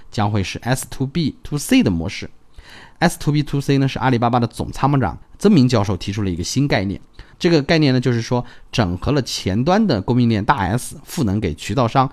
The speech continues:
小 B，然后呢，他们一起来更好的服务用户 C 端。提出这个概念背后的核心是，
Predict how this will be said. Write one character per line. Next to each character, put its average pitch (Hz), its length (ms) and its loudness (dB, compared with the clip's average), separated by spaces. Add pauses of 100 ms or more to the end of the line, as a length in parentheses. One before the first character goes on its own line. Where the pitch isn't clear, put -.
(140)
小 92 220 -2
B， 143 260 -6 (280)
然 104 180 2
后 107 200 0
呢， 92 260 -2
他 113 120 0
们 98 160 -2
一 214 120 4
起 - 240 -6
来 87 120 0
更 123 220 -2
好 - 140 -6
的 82 100 -6
服 104 260 -6
务 90 120 -6 (240)
用 107 180 2
户 - 260 -4
C - 220 -2
端。 98 240 -2 (880)
提 214 140 2
出 262 80 8
这 269 100 6
个 214 140 4
概 220 200 4
念 160 280 4
背 180 160 4
后 151 160 2
的 117 120 2
核 104 300 0
心 202 240 2
是， - 320 -2